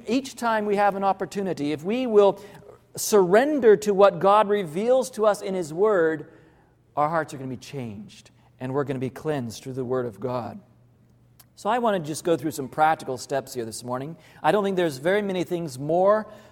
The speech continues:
fundamental, more important, in my own experience, to growing spiritually than to spend time in the Word of God.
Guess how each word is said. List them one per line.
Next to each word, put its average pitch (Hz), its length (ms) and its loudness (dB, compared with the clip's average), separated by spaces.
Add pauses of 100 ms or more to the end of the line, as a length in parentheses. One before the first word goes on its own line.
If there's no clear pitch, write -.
fundamental, 175 800 -2
more 170 300 0
important, 170 840 -4 (380)
in 131 120 -6
my 190 280 4
own 170 160 0
experience, 120 720 -8 (300)
to 151 100 -10
growing 170 400 -2
spiritually 139 680 -6 (380)
than 143 200 -4
to 139 100 -8
spend 147 300 -8
time 139 260 -8
in 127 60 -10
the 123 80 -8
Word 120 200 -8
of 113 100 -14
God. 104 320 -12